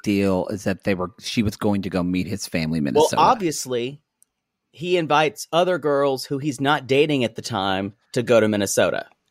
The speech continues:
Speaker 1: I think, I think, I do think she thought more they were dating. They thought, I think Luke,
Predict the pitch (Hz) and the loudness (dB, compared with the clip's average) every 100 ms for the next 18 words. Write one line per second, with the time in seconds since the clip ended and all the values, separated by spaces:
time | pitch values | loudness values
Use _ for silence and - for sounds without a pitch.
0 | - 151 185 214 - 135 123 120 - _ | 0 4 4 2 2 2 2 0 -10 _
1 | _ _ _ - 147 175 196 175 156 127 | _ _ _ 0 2 2 0 0 0 -2
2 | - - _ _ _ _ _ - 190 170 | -6 -20 _ _ _ _ _ -2 -2 0
3 | 160 151 147 160 - 160 143 156 131 135 | 2 4 4 0 -2 -6 0 2 2 0
4 | 131 127 131 120 120 113 107 113 113 107 | 2 2 4 2 2 0 0 0 0 -2
5 | - 120 117 - - 135 170 147 113 113 | 0 0 0 -2 -6 -4 -4 -6 0 2
6 | 139 160 | 2 0